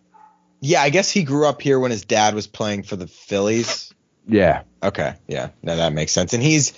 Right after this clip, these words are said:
Speaker 1: Boone's back. They did, we got some new hitting coaches. Uh, maybe that'll, maybe that'll help. They added some assistant, assistant hitting coaches. Uh, you can't go to opening day, right?
Speaker 2: I can. I just don't think I'm going to.
Speaker 1: Gotcha. Wow. So you're,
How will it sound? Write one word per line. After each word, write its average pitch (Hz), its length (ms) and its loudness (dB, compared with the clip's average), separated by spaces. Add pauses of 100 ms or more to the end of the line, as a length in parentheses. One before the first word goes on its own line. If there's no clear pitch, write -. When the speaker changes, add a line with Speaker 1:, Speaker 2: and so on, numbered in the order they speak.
(760)
Speaker 1:
Boone's 175 300 2
back. 185 380 0
They 151 120 2
did, 139 420 0
we 135 100 -2
got 156 180 2
some 165 120 -4
new 160 120 2
hitting 151 300 2
coaches. 156 640 -2 (100)
Uh, 113 260 -4
maybe 120 280 0
that'll, 123 460 4 (240)
maybe 113 220 -4
that'll 117 240 4
help. 113 300 2
They 107 120 4
added 104 240 2
some 104 160 -4
assistant, 110 640 -2
assistant 107 460 -2
hitting 110 220 0
coaches. 110 540 -2 (640)
Uh, 127 40 2
you 143 200 2
can't 180 240 2
go 160 120 2
to 143 80 4
opening 123 260 0
day, 104 180 2
right? 87 240 -2 (1500)
Speaker 2:
I 214 120 4
can. 143 460 0
I 107 100 2
just 110 160 -4
don't 110 140 -4
think 101 120 -4
I'm 82 120 -6
going 76 300 -4
to. - 260 -16 (640)
Speaker 1:
Gotcha. 85 640 -2
Wow. 147 220 -2
So 117 160 -6
you're, 190 360 -2